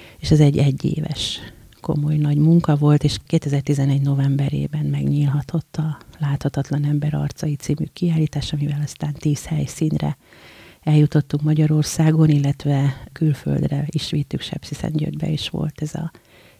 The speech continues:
kiállítás. Úgyhogy így, így alakult a,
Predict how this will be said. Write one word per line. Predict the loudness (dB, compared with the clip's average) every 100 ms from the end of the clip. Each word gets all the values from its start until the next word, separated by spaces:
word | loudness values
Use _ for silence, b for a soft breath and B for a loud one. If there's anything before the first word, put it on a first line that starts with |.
| _
kiállítás. | -8 -6 -4 -8 -10 -6 -2 -2 -2
Úgyhogy | -2 0 2 2
így, | 4 6 8 6 4
így | 2 4
alakult | 6 6 4 2 2 0
a, | 0 -2